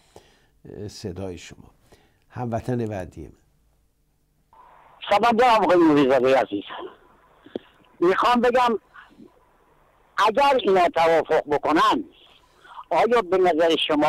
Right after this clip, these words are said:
Speaker 2: و کارشناسانی که خارج از کشورن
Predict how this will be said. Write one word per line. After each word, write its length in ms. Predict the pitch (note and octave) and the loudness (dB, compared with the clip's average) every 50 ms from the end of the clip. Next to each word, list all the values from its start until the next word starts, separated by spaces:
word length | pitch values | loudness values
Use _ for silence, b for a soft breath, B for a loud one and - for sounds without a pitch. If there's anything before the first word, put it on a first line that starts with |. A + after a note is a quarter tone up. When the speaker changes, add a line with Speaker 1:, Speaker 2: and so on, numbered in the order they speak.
| D3+ D3 | 0 0
Speaker 2:
و 80 | D#3 - | -2 -2
کارشناسانی 840 | - - D3+ D3+ C#3 - - D3 D3 D3 C3 - - F#3+ A#3 A3 F#3+ | -2 -2 -2 -2 -2 -2 -2 -2 -2 -2 -2 -2 -2 -2 0 0 -2
که 120 | - - C#3 | -2 -4 -6
خارج 280 | - - C#3+ C#3 B2 C#3 C3 C3 | -2 0 -2 0 0 0 0 0
از 80 | C#3+ C3 - - | 0 -2 -2 -4
کشورن 640 | - C3 - - - C#3 C3+ E3 G3 F#3+ D3+ A2+ | -6 -6 -6 -4 -2 0 0 0 2 0 0 -2